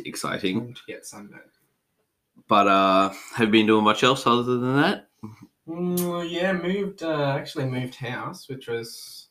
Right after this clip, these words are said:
Speaker 2: that was cool. That was, yeah. Moved over to the beach, which is nice.
Speaker 1: Further away from me.
Speaker 2: Yeah,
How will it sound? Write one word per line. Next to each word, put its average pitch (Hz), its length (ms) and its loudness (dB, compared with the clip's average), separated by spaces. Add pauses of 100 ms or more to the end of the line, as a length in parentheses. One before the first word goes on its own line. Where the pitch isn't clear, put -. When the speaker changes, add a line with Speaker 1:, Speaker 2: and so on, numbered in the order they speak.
(100)
Speaker 2:
that 139 160 -12
was 123 160 -12
cool. 165 380 -10 (120)
That 139 180 -18
was, - 380 -20
yeah. 131 160 -18 (680)
Moved 131 240 -10
over 123 160 -10
to - 120 -20
the - 60 -20
beach, - 380 -14
which 135 160 -20
is 120 80 -14
nice. 131 460 -14 (100)
Speaker 1:
Further 90 320 0
away 87 160 0
from 85 180 -6
me. 92 220 -6 (340)
Speaker 2:
Yeah, 131 200 -8